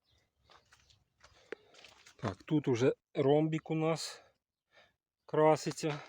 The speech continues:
як бачите, вже такий синенький стає. Декілька гронок зачепилося, тому що вимерз у нас цей виноградник. І ось у нас вальок. Як бачите, тут я вже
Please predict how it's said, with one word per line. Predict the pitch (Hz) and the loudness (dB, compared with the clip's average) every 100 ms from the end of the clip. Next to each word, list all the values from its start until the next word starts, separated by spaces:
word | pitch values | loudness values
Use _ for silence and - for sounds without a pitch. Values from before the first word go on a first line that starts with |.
| - | -18
як | 139 | -12
бачите, | 143 147 143 - 143 | -2 -2 -2 -10 -12
вже | 139 143 - | -10 -12 -14
такий | 127 - 143 | -18 -14 -14
синенький | 131 135 135 143 135 135 | -12 -12 -8 -8 -8 -12
стає. | - 139 147 131 - _ - - - - - _ - | -10 -6 -6 -8 -16 _ -20 -20 -20 -20 -20 _ 4
Декілька | 139 131 135 - 131 | 6 6 4 6 8
гронок | 139 139 127 | 10 8 6
зачепилося, | 131 - 120 143 135 127 143 | 4 4 6 8 10 6 2
тому | - 135 135 | 2 0 2
що | 139 120 - 135 | 0 -2 -6 6
вимерз | 131 131 131 - - - | 8 10 6 2 -14 -6
у | |
нас | 135 - | -6 -4
цей | - 127 | 0 2
виноградник. | 127 127 131 127 131 - - _ - - - - - - - _ _ _ | 4 4 6 6 2 -6 -20 _ -20 -20 -20 -20 -20 -20 -20 _ _ _
І | 139 151 | 6 10
ось | 147 143 - | 10 10 6
у | |
нас | 131 147 139 - - - - | 10 10 10 4 -10 -14 4
вальок. | 131 139 139 - - - - _ _ _ _ - - - - - - _ - | 10 12 12 10 -6 -14 -20 _ _ _ _ -20 -20 -20 -20 -20 -20 _ -12
Як | 123 110 | -8 -2
бачите, | 107 110 - - 110 | 4 4 2 -8 -4
тут | - 139 139 | 2 6 12
я | 135 | 12
вже | 127 131 | 12 8